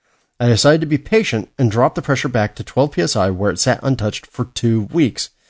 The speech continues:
And it's still as flat as the day it was kegged. I've carbonated at least a dozen kegs off this fifteen pound tank so far, including two others that were kegged at the same time as this stout,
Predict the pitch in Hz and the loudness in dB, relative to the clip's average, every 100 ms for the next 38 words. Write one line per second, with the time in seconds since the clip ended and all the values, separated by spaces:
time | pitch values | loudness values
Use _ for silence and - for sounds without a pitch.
0 | _ _ _ - 113 - - - 143 160 | _ _ _ -2 0 0 -2 -2 2 2
1 | - 123 - - 135 151 127 - 98 - | 2 0 -2 0 2 2 -2 -4 -4 0
2 | 113 139 139 131 - 165 139 95 - 98 | 2 2 0 -2 -2 0 2 0 -8 -16
3 | _ _ _ - 98 - 156 175 190 143 | _ _ _ -6 -4 2 2 2 0 0
4 | 139 147 123 104 131 165 156 170 147 107 | -4 -4 -6 2 2 4 2 2 2 2
5 | 104 - 107 - 131 - 131 123 120 117 | 0 0 -4 -2 -2 0 0 2 0 0
6 | 196 170 - - 185 196 95 104 - _ | 2 2 0 -4 -2 -2 -4 -6 -10 _
7 | _ _ 135 - 151 127 - 226 208 165 | _ _ -2 2 4 4 2 0 2 2
8 | 113 107 123 104 127 131 123 113 - 156 | 2 0 -2 -2 2 2 0 -4 -2 0
9 | 156 151 160 160 113 - 113 - 185 123 | 2 0 0 2 0 0 -2 0 0 0
10 | 90 | -2